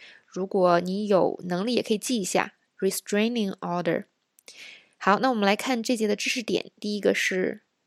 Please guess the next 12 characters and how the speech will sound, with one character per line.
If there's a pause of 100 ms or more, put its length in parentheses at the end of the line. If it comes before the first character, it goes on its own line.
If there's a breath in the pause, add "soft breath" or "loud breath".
(120)
“I
thought”，
我
本
以
为。 (720 loud breath)
Eric
很
激
动
地
说，